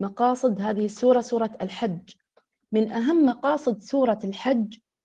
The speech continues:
بيان التوحيد، بيان التوحيد وإقامة الأدلة عليه وإثبات البعد-،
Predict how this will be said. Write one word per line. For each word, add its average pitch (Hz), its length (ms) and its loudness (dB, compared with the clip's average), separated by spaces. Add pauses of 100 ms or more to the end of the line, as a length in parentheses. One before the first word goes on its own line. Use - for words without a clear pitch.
(180)
بيان 220 560 4
التوحيد، 247 800 0 (800)
بيان 214 360 4
التوحيد 247 880 0 (180)
وإقامة 233 760 2
الأدلة 208 540 0
عليه 226 460 0 (300)
وإثبات 220 640 0
البعد-، 175 440 -2